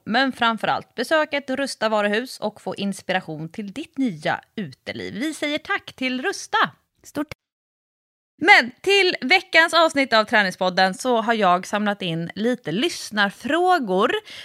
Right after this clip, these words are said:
Speaker 1: till Träningspodden på min Instagram. Och jag tänker, Jessica, att du ska få läsa igenom och hitta en, eh, lyssnarfråga som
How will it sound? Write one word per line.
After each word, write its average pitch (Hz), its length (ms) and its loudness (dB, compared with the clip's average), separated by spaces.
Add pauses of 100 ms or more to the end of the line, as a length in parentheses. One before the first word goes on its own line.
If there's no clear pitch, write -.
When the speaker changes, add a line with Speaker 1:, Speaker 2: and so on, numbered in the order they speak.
(180)
Speaker 1:
till 208 400 0
Träningspodden 170 840 0
på 165 400 -2
min 175 260 -4
Instagram. 254 640 2
Och 254 80 0
jag 269 80 0
tänker, 359 320 -6
Jessica, 202 280 -4
att 190 180 -8
du 330 300 0 (560)
ska 240 160 -4
få 254 120 -2
läsa 254 380 4
igenom 359 580 0
och 302 240 -2
hitta 285 320 -2
en, 220 280 0
eh, 214 120 4
lyssnarfråga 180 920 -2 (400)
som 185 420 2